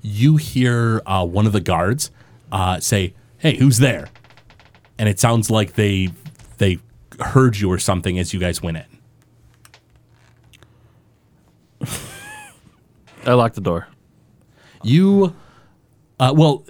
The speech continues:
Speaker 1: in this case, it's, uh, a-, any, uh, locks are, uh, it's not like n-, nowadays where you can just flip a switch and it's locked. It's, uh, a keyhole on either side. So you would need to be able, if you want, you can, uh, use your, uh, thieves' tools and pick the, uh, like, essentially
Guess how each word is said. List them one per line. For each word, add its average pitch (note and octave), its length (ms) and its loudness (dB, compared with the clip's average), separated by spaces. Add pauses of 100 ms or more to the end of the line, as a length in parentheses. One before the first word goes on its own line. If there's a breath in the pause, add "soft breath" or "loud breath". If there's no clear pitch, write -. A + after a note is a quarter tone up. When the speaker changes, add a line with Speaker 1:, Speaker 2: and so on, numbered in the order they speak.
(100)
Speaker 1:
in D3+ 240 4
this F3 140 6
case, B2 380 -2
it's, A2+ 220 -2
uh, G2 300 -2
a-, A2 220 -8
any, B2 220 2 (280)
uh, F2+ 460 -2
locks G2 520 -2
are, F2 480 -2 (360)
uh, D#2+ 420 -6 (320)
it's - 120 -6
not C3 120 -2
like A2 200 -4 (100)
n-, G#2+ 240 -4
nowadays G#2 540 -2
where G2 80 -4
you F2 80 -4
can F2+ 80 -4
just E2 260 -8
flip A#2 180 0
a G2 60 -2
switch A2 320 -2
and F#2 60 -2
it's E2+ 120 -8
locked. B2+ 420 0 (260 loud breath)
It's, G#2+ 280 -4
uh, F#2+ 380 0 (100)
a F2 100 -4
keyhole A#2+ 500 2
on G2 120 0
either G2 240 0
side. - 540 -4 (300 soft breath)
So - 120 2
you A2 180 4
would G#2+ 140 2
need G#2+ 180 4
to G#2 60 0
be F#2+ 220 0
able, G2+ 220 0
if D3+ 160 4
you F3 120 6
want, F#3 160 2
you D#3 80 4
can, D3 180 4
uh, A2 260 2
use A#2+ 320 4
your, A#2 140 0
uh, G2 200 0
thieves' A#2 320 0
tools A2+ 300 2
and G2 340 -2
pick - 260 -4
the, A#2+ 160 -2
uh, G#2 180 0
like, G2+ 180 -2
essentially B2 540 0